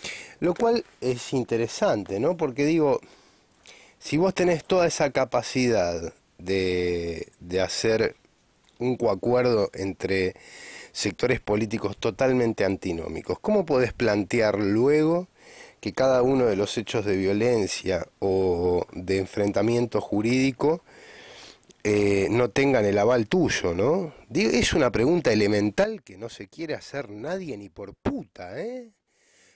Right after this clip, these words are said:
Cuando meten un balazo y reprochan un desalojo, un balazo o cualquier cosa, ¿qué están reprochando si están todos juntos?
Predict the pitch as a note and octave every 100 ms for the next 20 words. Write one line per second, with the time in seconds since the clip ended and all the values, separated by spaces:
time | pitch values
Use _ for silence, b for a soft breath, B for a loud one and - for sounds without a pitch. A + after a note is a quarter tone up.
0 | b - A2 C#3 G3 G3+ F3+ D3+ C3 A#2
1 | G2 F2 - F2+ F#2 _ G#2 G2+ G2+ G2+
2 | C3+ C#3 - A#2 G#2+ G#2+ G#2 - G#2+ C#3+
3 | D3+ B2+ - A2 G2+ G2+ B2+ C#3+ C3 A2+
4 | - G2+ G2 G2 G2+ G#2+ A#2+ A#2 - b
5 | b b _ D4 - A#3+ D#3 B2 B2 -
6 | G#2+ F#2+ F#2 A2+ - D#3 D3+ C#3+ B2 -
7 | F#2 F2+ - E2 - -